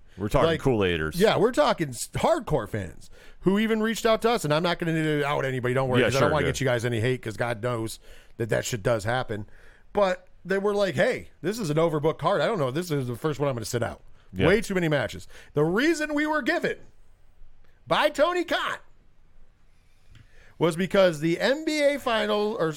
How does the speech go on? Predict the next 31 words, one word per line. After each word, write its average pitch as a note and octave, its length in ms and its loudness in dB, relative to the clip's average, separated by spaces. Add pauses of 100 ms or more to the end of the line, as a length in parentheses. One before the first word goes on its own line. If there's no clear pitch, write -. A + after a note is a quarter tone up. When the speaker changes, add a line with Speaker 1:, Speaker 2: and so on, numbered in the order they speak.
Speaker 2:
or C#3 200 -2
sorry, D3 280 0
Eastern F#3+ 240 -4
Conference A#2 320 -2
Finals, A2 340 -2 (100)
Speaker 1:
Mm-hmm. G2+ 320 -6
Speaker 2:
no, G#2+ 160 -2
must F#2+ 180 -8
be G2 60 -10
so, G2 140 -6 (180)
between C3 260 -4
the A#2 100 -2
Boston C4 460 2
Celtics A2+ 520 0 (380)
and D#3+ 160 0
the F3 120 2
Miami C4+ 600 2
Heat D#3+ 280 0 (720)
was, C#3+ 300 0 (240)
Game G#3 240 4
seven D#3 300 4
was C3 120 -2
slated G#3 380 2
to G#3+ 60 -4
go A3 120 2
down D#3 400 2
on D3 140 0
Sunday, D#3 240 2
and G#3+ 80 2
it G3 80 0
did. E3+ 180 2